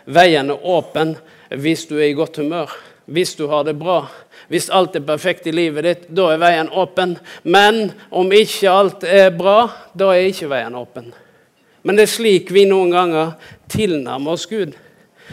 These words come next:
Det er det at vi tilnærmer oss Gud mange ganger i den vi er i oss selv. Men det som er, hvis Jesus Kristus har renset oss en gang for alle, så betyr det at veien er åpen.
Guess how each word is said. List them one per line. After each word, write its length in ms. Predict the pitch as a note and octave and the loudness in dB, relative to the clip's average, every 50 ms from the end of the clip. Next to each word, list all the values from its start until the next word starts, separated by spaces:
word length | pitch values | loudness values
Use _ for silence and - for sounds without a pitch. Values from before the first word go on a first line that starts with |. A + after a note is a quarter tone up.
| - - _ | -20 -8 _
Det 100 | - G#3 | 4 4
er 60 | G#3 | 6
det 100 | G3+ G#3 | 8 6
at 260 | G3+ F#3 F#3+ - F3+ - - - - - | 6 4 2 -2 -10 -14 -18 -18 -6 -2
vi 140 | F3 G3+ | -2 0
tilnærmer 760 | F#3+ - - - A#3 A#3 G#3+ G3+ F3+ E3 E3 D#3+ D#3 D#3 E3 E3 | 0 0 0 0 2 2 2 2 2 2 2 0 0 0 -2 -2
oss 160 | F3 F3 E3+ | -2 -4 -4
Gud 320 | D#3+ F#3+ G#3 G3 E3+ D3 | -4 -4 -2 -2 -2 -2
mange 240 | D#3+ F3 F#3 F#3 E3+ | -2 -2 -2 0 0
ganger 300 | F3+ F#3 F#3 F3+ E3+ D#3 C#3+ | 0 0 0 0 0 0 0
i 120 | F3 F#3 | 0 0
den 340 | E3+ E3+ F#3 F#3 F3+ E3+ E3 D#3 | 2 2 2 2 2 0 0 -2
vi 260 | F3+ F#3+ F3+ F3 - - | -2 -2 -2 -2 -2 -2
er 220 | F#3 F#3 E3+ D#3 C#3+ | 0 2 2 2 0
i 140 | D#3+ E3 | -2 -4
oss 140 | E3+ E3+ E3+ | -4 -6 -6
selv. 320 | - G#3 G3 E3+ D#3 C3+ B2 - _ _ _ _ _ _ _ _ _ _ _ _ _ _ _ _ _ _ | -2 0 0 0 -2 -4 -10 -16 _ _ _ _ _ _ _ _ _ _ _ _ _ _ _ _ _ _
Men 160 | - F3 F#3 | -2 0 2
det 140 | F3+ G#3 G#3 - | 4 4 2 2
som 200 | - G3+ F#3+ G#3 | 0 -2 0 2
er, 180 | A3 G#3+ G#3+ G#3+ - - - - | 2 2 0 -2 -8 -16 -16 -6
hvis 260 | D3 F3 E3+ - - | -2 -2 -2 -2 -2
Jesus 520 | E3+ F#3+ G#3 A3+ G#3+ F#3 - - F3+ D#3 - | 2 4 4 4 4 2 -2 -6 -10 -12 -10
Kristus 840 | - - G3+ F#3 - - - - F3+ F#3 F#3+ E3+ - - - - _ _ _ _ _ _ _ _ _ _ _ | -6 -4 -4 -2 -4 -6 -8 -6 -6 -6 -6 -6 -10 -14 -16 -18 _ _ _ _ _ _ _ _ _ _ _
har 240 | - - F3 E3+ D#3 | -4 -2 0 0 2
renset 540 | E3 F3 F3 D#3+ - - D#3+ D3+ C3+ - | 0 0 0 -2 -4 -6 -10 -10 -8 -6
oss 380 | D#3+ E3 F#3 E3+ - - - - _ - | -6 -4 -4 -6 -8 -12 -18 -20 _ -8
en 180 | F3 E3+ D#3+ D3+ | -6 -4 -2 -2
gang 180 | D3+ D3+ D#3 D#3 | -2 -4 -4 -6
for 100 | D3+ B2 C#3 | -6 -4 -4
alle, 260 | D3 C3+ B2+ D3 E3 - - - _ _ _ _ _ - - _ _ | -4 -2 -4 -4 -6 -6 -12 -20 _ _ _ _ _ -20 -20 _ _
så 160 | - - G3+ E3+ | -6 -6 -4 -4
betyr 400 | E3 E3 - - A3 G#3 F3+ E3 | -4 -6 -6 -6 -4 -2 -2 0
det 100 | E3 E3 | 0 0
at 140 | D#3 D3 D#3+ | -2 0 0
veien 340 | E3+ F3 E3 D#3 C#3+ C#3+ D3 | 0 0 2 0 -2 -4 -6
er 120 | C#3+ E3 | -6 -4
åpen. 400 | F#3+ F#3 - - G3 G3 F3+ | -4 -6 -4 -6 -8 -8 -8